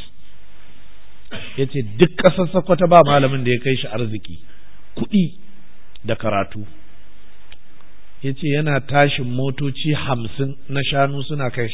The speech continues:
shanu abin nan, Lagos. Mota hamsin,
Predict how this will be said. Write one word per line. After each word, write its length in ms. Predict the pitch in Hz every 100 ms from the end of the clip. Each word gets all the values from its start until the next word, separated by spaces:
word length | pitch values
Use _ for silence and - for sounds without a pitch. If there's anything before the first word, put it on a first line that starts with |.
| -
shanu 320 | 123 120 123 - - 120 -
abin 260 | 110 101 104
nan, 100 | 87 - - - -
Lagos. 400 | 117 131 120 104 - - - - - - - - - - - - - - - - -
Mota 400 | 123 170 185 170
hamsin, 460 | 127 127 113 139 131